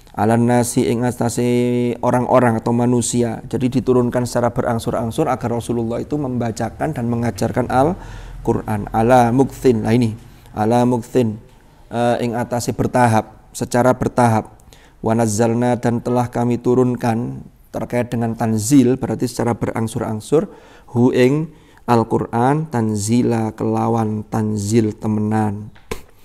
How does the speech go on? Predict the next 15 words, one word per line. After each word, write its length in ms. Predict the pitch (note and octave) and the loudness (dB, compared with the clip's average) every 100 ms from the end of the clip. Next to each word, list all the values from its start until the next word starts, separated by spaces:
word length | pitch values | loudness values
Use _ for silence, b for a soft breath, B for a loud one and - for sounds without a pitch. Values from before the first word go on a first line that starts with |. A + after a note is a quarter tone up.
| B B B B | B B B B
Fakana 400 | G#2+ G#2 B2 B2 | -4 2 4 6
Rasulullah 480 | A#2+ B2 B2 B2 B2 | 6 4 4 4 4
sallallahu 500 | A#2+ A#2+ B2 B2 B2 | 4 4 6 6 4
alaihi 160 | A#2+ A#2+ | 4 4
wasallam, 480 | A#2+ A#2+ A#2+ B2+ B2 A#2+ A#2+ A2 | 2 2 2 2 0 -4 -4 -2
fakana 480 | B2 A2+ A#2+ B2 B2 | -2 0 0 0 0
moko 320 | A#2+ B2 A2+ | -2 0 0
ono 160 | B2 B2 | 0 -2
sopo 320 | A#2+ A#2 B2 | -2 -2 -2
Rasulullah 480 | A#2+ B2 B2 B2 A#2+ | 0 0 0 0 0
sallallahu 400 | A#2 A#2+ A#2+ A#2 | 0 0 0 0
alaihi 80 | |
wasallam 280 | A#2+ A#2+ B2 A2+ | 0 0 0 -2
iku 240 | A#2+ A#2+ | -2 2
yukri'u, 800 | A#2+ A#2+ B2 B2 - B2+ A#2 | 2 0 -2 -2 0 0 0